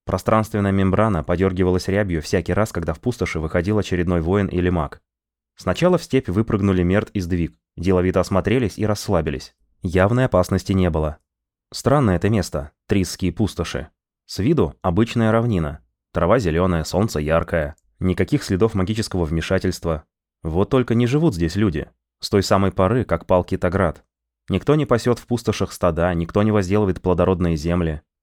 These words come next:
Неведомая сила гонит отсюда оседлых жителей. Кочевники иногда заходят, но и те ненадолго. Коэну довелось жить в некоторых племенах к северу от течения Недвиги. Тамошние коневоды исходили все чудские угодья и познанские поля,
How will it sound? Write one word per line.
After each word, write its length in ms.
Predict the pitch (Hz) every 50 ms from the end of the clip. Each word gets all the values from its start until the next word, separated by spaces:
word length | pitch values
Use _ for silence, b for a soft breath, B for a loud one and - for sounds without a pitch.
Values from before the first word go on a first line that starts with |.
| _ _ _ -
Неведомая 540 | 95 90 90 95 104 101 104 101 104 104 101
сила 320 | - - 135 123 101 85
гонит 300 | 80 90 87 87 85 82
отсюда 380 | 87 80 - - 113 120 95 80
оседлых 400 | 80 - 92 87 82 87 85 85
жителей. 520 | 82 95 90 - 85 78 76 73 78 - _ _ _ _ _ -
Кочевники 540 | - 90 - - 160 170 175 165 165 147
иногда 300 | 143 139 139 131 135 135
заходят, 500 | 127 131 123 - 156 156 107 80 73 - _ -
но 200 | - 90 92 87
и 60 | 85
те 140 | - 113 117
ненадолго. 600 | 107 90 87 82 80 85 78 80 78 76 73 - _ _ _ _ _ _ _ _ _ _ _
Коэну 300 | - - 101 101 101 101
довелось 340 | 92 98 98 98 95 95 90
жить 240 | 90 87 120 123 -
в 80 | 78
некоторых 420 | 82 92 98 104 92 - 95 90 -
племенах 400 | - 92 92 92 104 117 110 -
к 60 | -
северу 320 | - - 98 95 95 90
от 100 | 90 85
течения 500 | - - 85 - - 98 92 92 92 92
Недвиги. 540 | 92 92 95 95 107 107 104 85 80 71 - - _ _ _ _ _ _ _ _ _
Тамошние 440 | - 131 143 139 127 - - 131 123
коневоды 440 | - 123 113 113 113 139 147 98 85
исходили 380 | 82 - - 92 90 92 92
все 220 | 90 - - 123 127
чудские 440 | - - 104 - - - 104 104 101
угодья 400 | 98 92 95 117 123 92 82 76
и 100 | 76 76
познанские 520 | - 87 82 87 90 90 82 - 92 85
поля, 400 | 82 95 90 101 98 82 73 -